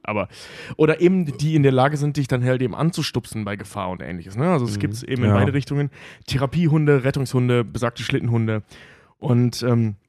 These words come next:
Speaker 1: all diese Funktionen oder beziehungsweise all diese Ideen, auf die man kam, wofür man Hunde verwenden konnte oder kann, äh, die sind relativ alt, die meisten. Und dafür wurden dann halt auch wieder neue Rassen gezüchtet, ne? Also dann hast du eben bestimmte Verhaltensmuster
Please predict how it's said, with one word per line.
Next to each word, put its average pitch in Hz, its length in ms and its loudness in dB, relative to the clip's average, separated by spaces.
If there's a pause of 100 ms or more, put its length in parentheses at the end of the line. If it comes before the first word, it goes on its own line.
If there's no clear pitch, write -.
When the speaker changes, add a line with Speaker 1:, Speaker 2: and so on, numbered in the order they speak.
(160)
Speaker 1:
all 160 160 4
diese 180 200 4
Funktionen 147 640 2
oder 135 200 -2
beziehungsweise 127 380 -2
all 151 120 -2
diese 156 180 -2
Ideen, 131 560 2
auf 117 140 -4
die 131 120 -4
man 117 200 -4
kam, 135 300 0
wofür 117 200 -2
man 117 200 -2
Hunde 143 240 2
verwenden 120 520 0
konnte 123 540 -2
oder 104 180 -4
kann, 151 380 -2 (380)
äh, 117 240 0
die 113 100 -4
sind 147 240 -2
relativ 123 400 0
alt, 139 540 -4
die 123 80 -4
meisten. 160 480 -6 (480)
Und 127 500 0 (140)
dafür 139 680 4
wurden 160 260 4
dann 143 240 2
halt 156 180 2
auch 127 180 2
wieder 147 220 4
neue 135 460 6
Rassen 131 260 0
gezüchtet, 117 480 -4
ne? 135 160 -2
Also 127 160 0
dann 117 160 0
hast 139 160 -2
du - 60 -2
eben 127 280 -2
bestimmte 151 380 0
Verhaltensmuster 139 960 -4